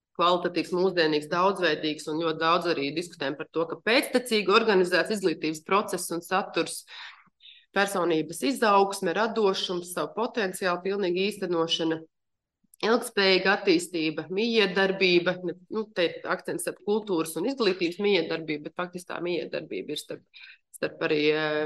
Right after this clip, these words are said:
visām, ā, pārējām, ā, no,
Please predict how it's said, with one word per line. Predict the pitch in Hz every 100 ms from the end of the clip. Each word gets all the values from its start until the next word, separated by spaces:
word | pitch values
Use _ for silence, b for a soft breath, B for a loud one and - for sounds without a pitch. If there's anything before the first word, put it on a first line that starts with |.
| 151 - 165
visām, | 185 175 151 156
ā, | 151 151 151
pārējām, | 214 214 233 185 175 165 170 170
ā, | 160 160 165 160 160 165 175
no, | 180 180